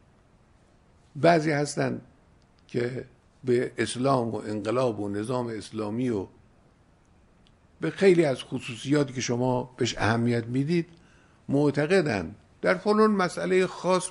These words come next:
با شما موافق نیستن. این نباید موجب بشه که شما او رو طرد کنید، از دایرهٔ انقلابیگری خارج بدونید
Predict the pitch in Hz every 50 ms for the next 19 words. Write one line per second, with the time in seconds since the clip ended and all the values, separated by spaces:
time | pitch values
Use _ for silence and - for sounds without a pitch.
0 | - - 147 139 - 151 151 151 160 160 175 208 196 165 131 131 131 127 120 143
1 | 147 147 139 131 113 - - - 95 85 85 - _ _ _ _ _ _ _ _
2 | _ _ _ _ _ _ _ _ _ _ _ _ _ _ _ _ - 160 170 185
3 | 202 226 190 185 165 151 135 127 117 120 127 120 123 120 110 - - 127 104 117
4 | 113 113 120 123 123 123 120 131 131 - - 107 123 135 135 131 - - 143 131
5 | 131 131 127 - 107 98 95 101 101 98 98 98 110 113 117 113 113 110 110 113
6 | - _ _ _ _ _ _ _ _ _ _ _ _ _ _ - 107 110 107 104
7 | 104 101 101 95 92 92 92 101 98 101 110 120 117 104 - - - - - -
8 | - - - - - - - - 101 104 107 - - - - 101 95 104 120 131
9 | 127 127 131 123 113 113 117 113 113 110 104